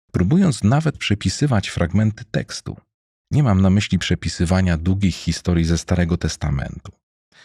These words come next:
Po prostu spróbuj sobie zapisywać wersety albo paragrafy z listów i Ewangelii, które będą dla ciebie niezrozumiałe. Po piąte,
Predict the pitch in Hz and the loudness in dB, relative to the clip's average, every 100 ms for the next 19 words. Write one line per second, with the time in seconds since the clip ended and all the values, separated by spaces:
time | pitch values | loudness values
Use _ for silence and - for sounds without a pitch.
0 | - - _ 95 - 147 156 - 101 - | -20 -20 _ -2 0 0 0 -2 -2 -2
1 | - - - 196 170 101 - 139 98 95 | -8 -2 2 2 2 0 0 0 0 0
2 | - 87 170 127 90 82 85 80 - 120 | 0 -2 0 0 0 0 -2 -2 -2 -2
3 | - 85 82 82 80 92 87 85 120 - | 0 0 0 -2 -2 0 0 2 0 0
4 | 82 78 98 131 - 107 92 98 85 85 | 0 0 0 0 -2 -2 0 0 2 2
5 | 98 101 78 110 143 - 90 80 80 156 | 2 0 -2 -4 -6 -2 2 2 2 2
6 | 139 101 82 82 120 95 87 92 85 78 | 4 4 2 0 2 4 4 4 2 0
7 | - 73 64 62 53 - _ _ _ _ | 0 0 -2 -6 -12 -20 _ _ _ _
8 | _ _ _ _ _ 85 - 143 123 110 | _ _ _ _ _ -6 0 0 2 0
9 | 101 | -2